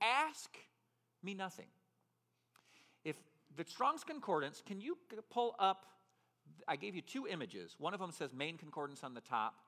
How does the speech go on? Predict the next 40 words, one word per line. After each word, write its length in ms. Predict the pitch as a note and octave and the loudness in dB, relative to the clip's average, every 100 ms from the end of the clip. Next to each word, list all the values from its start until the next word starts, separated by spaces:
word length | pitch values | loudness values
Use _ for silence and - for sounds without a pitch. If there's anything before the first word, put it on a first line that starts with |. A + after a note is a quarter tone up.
| _ _ | _ _
Not 200 | C3 D3+ | 0 2
that 180 | C#3 G#2+ | 2 0
one. 120 | E2 D#2 _ | -2 -14 _
It's 120 | A#2+ | -18
the 120 | - A2 | -6 -6
other 120 | F2 | -6
one. 120 | D#2+ _ _ _ _ _ _ _ _ _ _ _ _ _ _ _ _ | -10 _ _ _ _ _ _ _ _ _ _ _ _ _ _ _ _
Can 100 | C#3+ | -10
you 80 | C#3+ | -4
pull 200 | E3 E3 | 2 2
up 140 | E3 | 4
that, 160 | F3 - - - | 2 0 -2 -14
could 140 | - C#3+ | -12 -12
you 60 | |
put 180 | D3+ F3+ | -2 2
up 160 | F3+ - | 2 4
that 160 | F#3 | 4
up? 180 | F3 G3+ - - _ _ _ _ _ | 4 2 -2 -20 _ _ _ _ _
Uh, 60 | C3+ C3+ | -10 -4
the 120 | C#3+ | 4
other 160 | D#3+ A#2+ | 4 4
one. 160 | E2+ - _ _ _ _ _ _ _ _ _ | -4 -14 _ _ _ _ _ _ _ _ _
And 100 | A#2+ | -10
then, 180 | A#2+ A#2 | -8 -6
you, 80 | A2+ - - | -8 -12 -6
I 80 | C3+ | -4
don't 100 | C3 | -4
know 80 | |
if 100 | A#2+ | -6
you 80 | B2+ | -8
can 100 | A2+ | -12
squish 240 | - B2+ - | -10 -10 -8
it 60 | |
down. 140 | A2+ F2+ | -10 -6
This, 440 | A2+ E4 G#3+ - - _ - _ - | 2 4 4 -2 -12 _ -20 _ 2
this 320 | C#4 D#4+ - | 4 4 0
is 240 | A3+ F#3 | -4 -6
the 120 | - | -6
Strong's 380 | F3 G3+ G3 F#3+ | -2 4 4 4
Concordance, 640 | - G3 D#3+ A2 E2 - | -4 0 2 0 -2 -18